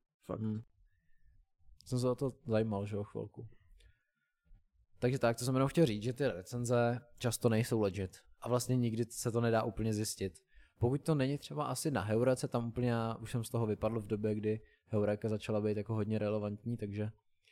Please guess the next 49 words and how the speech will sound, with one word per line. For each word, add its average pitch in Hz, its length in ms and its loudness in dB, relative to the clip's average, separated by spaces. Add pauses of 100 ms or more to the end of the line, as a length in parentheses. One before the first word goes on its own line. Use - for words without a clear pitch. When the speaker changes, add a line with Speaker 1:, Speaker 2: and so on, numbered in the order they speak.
(360)
Speaker 2:
nebo 101 180 0
ona 101 140 2
už 101 120 -4
tady 101 160 -2
asi 101 200 -4
je 110 80 0
dlouho, 98 360 0
ale 92 140 0
já 98 60 -4
jsem 107 160 -6
ji 104 60 -2
nevnímal, 101 600 -2 (260)
tak 110 160 -2
tam 113 180 0
nevím, 92 280 -2
jak 120 100 -2
ty 127 120 0
recenze 123 360 0
jsou, 139 220 0
jestli 117 200 -2
to 113 80 -4
tam, 117 200 -2 (300)
prostě 123 260 -2
pokud - 300 -6
ten, 127 300 0
tu 117 120 -2
recenzi 110 380 0
může 104 180 -4
napsat 107 260 -4
kdokoliv, 107 600 0
kdo 104 240 -2
má 101 460 -2 (460)
e-mail 104 540 0
a 107 80 -6
zadá 104 240 0
tam 113 160 -2
jméno, 98 300 -4
tak - 180 -10 (800)
jako 104 220 -8
o 98 80 -6
té - 160 -6 (200)
relevantnosti 101 920 -2
Speaker 1:
Hmm. 101 60 -4
Speaker 2:
a 95 40 -2
o 98 140 0
té - 180 -10 (340)
důvěryhodnosti 101 720 -2
můžeme 98 380 -4
jako 95 500 -6